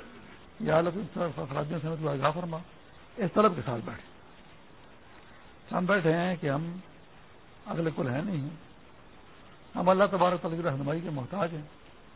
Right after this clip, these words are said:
اور باقی لوگوں سے بیٹھے ہوئے ہیں کہ سارے اللہ کے بندے ہیں، پتہ نہیں کس کے دل میں اللہ خیر کی بات ڈال رہا ہو،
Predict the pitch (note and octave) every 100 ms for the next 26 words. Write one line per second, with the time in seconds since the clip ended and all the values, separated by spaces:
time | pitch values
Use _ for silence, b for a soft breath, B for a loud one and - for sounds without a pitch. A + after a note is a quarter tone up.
0 | - - - - - - - D3+ E3+ F3+
1 | F#3+ F#3+ F3 F3 E3 F3+ F#3 F3+ F3+ D#3+
2 | D#3 F3 F#3 F#3 F#3 E3 E3+ D#3+ D3 F#3+
3 | E3+ F#3+ D3+ F3 E3+ D#3+ D#3+ D#3+ D#3+ D#3+
4 | C3+ D3 C#3 D#3 D#3 D3 C3+